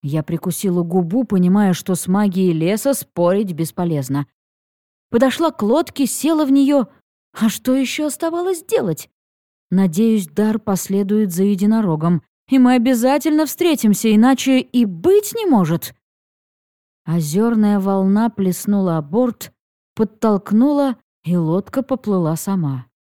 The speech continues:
Вёсел я не обнаружила. Понадеялась, что если прыгну, то доберусь до берега.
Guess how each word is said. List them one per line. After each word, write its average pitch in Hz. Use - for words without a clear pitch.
Вёсел 254
я 226
не 254
обнаружила. 170
Понадеялась, 330
что -
если 240
прыгну, 254
то 226
доберусь 214
до 214
берега. 139